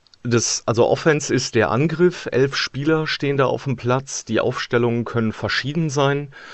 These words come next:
Das Ganze entweder über Laufspielzüge oder über Passspielzüge. Was ist Ziel des Spiels? Klar, natürlich mehr Punkte machen als der Gegner.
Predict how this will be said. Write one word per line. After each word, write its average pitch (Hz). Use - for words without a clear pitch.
Das -
Ganze 117
entweder 107
über 92
Laufspielzüge 127
oder 107
über 101
Passspielzüge. 92
Was -
ist -
Ziel 156
des 170
Spiels? 156
Klar, 123
natürlich 139
mehr 120
Punkte 135
machen 117
als 101
der 101
Gegner. 156